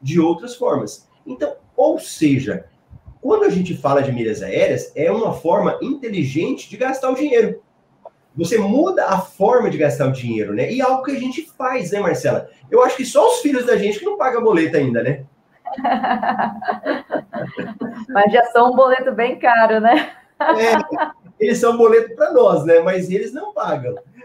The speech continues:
Speaker 1: Mas, fora isso, todo mundo tem uma despesa, todo mundo gasta dinheiro com alguma coisa. Então, desse gasto do seu dinheiro, você pode trazer de volta pra você.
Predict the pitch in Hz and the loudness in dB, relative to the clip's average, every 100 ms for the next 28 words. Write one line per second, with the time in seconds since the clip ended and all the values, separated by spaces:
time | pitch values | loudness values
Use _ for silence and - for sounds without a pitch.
0 | - _ 185 247 247 302 285 - _ - | -20 _ -2 2 2 0 -12 -18 _ -12
1 | - - - 147 135 139 175 151 131 _ | -6 -2 -2 0 -2 -4 -8 -14 -20 _
2 | _ _ - 480 - 294 233 185 - 156 | _ _ -6 -4 -4 -6 -8 -8 -4 -2
3 | 151 135 - 135 135 135 139 135 - 233 | -2 -4 -10 -4 -2 -2 -4 -6 -8 -6
4 | 330 277 185 180 151 143 147 135 143 135 | -6 -4 -4 -4 -2 -4 -6 -6 -2 0
5 | 143 135 131 123 131 127 127 123 123 131 | 0 0 -4 -4 -4 -6 -4 -4 -4 -10
6 | _ _ 139 135 339 - _ _ - 277 | _ _ -6 -2 -2 -2 _ _ -8 -8
7 | - 262 135 190 - 349 - 220 156 139 | -8 -12 -4 -2 -2 -4 -10 -14 -10 -4
8 | 139 - 113 175 - - - - 196 202 | -4 -4 -2 4 4 2 -6 0 0 0
9 | - 220 190 196 190 240 180 220 247 233 | -4 -4 0 -2 -2 -6 0 2 2 -2
10 | 214 214 240 214 202 | -6 -6 -2 -2 -2